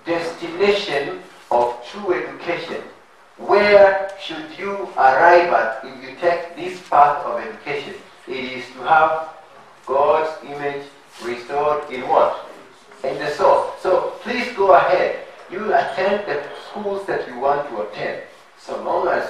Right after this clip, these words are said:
you are sure that when you finish, you shall have the image of God in your soul.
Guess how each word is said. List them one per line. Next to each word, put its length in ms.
you 80
are 80
sure 380
that 220
when 140
you 180
finish, 500
you 60
shall 160
have 280
the 80
image 220
of 180
God 180
in 140
your 240
soul. 140